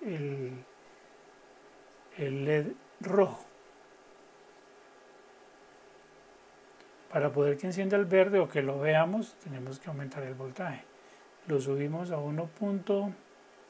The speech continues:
cuatro y ya, ya se puede ver mucho mejor. Ahora voy a subirlo más uno punto seis y lo que vemos que el led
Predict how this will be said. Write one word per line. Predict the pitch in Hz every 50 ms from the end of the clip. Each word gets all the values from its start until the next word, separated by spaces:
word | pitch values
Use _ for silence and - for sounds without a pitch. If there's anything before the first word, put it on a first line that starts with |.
| - - -
cuatro | - 202 190 175 170 151 185 180 190
y | 180 160 147 135
ya, | 143 139 135 131 131 139 - - - - - - - - - - - - - - - - - - - - - 170 139
ya | 139 135 131
se | 131 139
puede | 135 - 151 143 135 135 135
ver | 135
mucho | 131 135 135 131 - -
mejor. | 139 135 131 123 135 131 113 110 - - - - - - - - - - - - - - - - - - - - - - - - - - - - - - - -
Ahora | 156 143 131 127 131
voy | 123 135 143 165
a | 185
subirlo | 190 - 233 226 220 208 190 175 190 208 233 262 - -
más | - 196 165 160 160 160 190 233 233 - - - - - - - - - - - - - - - - - - - - - - - - - - - - - - - - - - -
uno | - 160 147 147 160 170
punto | 165 - 202 190 180 - 208 208
seis | - 202 180 165 170 175 170 -
y | 165
lo | 156 156
que | - 151 143
vemos | 139 139 151 151 -
que | - 180
el | 180 185 220 - - - - - - - - - - - -
led | 190 160 156 151 156 185 214